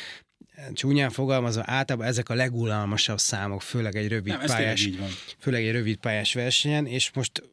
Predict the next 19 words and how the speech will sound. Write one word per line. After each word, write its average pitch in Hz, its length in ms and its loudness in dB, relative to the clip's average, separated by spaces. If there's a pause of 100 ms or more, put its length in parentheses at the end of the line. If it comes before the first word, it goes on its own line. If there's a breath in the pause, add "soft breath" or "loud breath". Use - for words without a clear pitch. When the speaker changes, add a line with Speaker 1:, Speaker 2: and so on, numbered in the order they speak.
(180)
Speaker 1:
az 131 220 -2
e-, 160 160 4
ezerötszáz 147 640 2
után, 147 300 2
hát 139 160 0
én 139 200 2
tényleg 135 240 2
a 110 80 0
nyolcszázat 139 600 0
úgy 143 180 2
vártam, 131 440 0
mint 131 220 0
a 131 300 0 (220)
legnagyobb 117 540 0
döntőt 110 540 -2
körülbelül 113 440 -2
az 113 100 -2
egész, 104 440 -2 (640 loud breath)
ö, 101 320 -2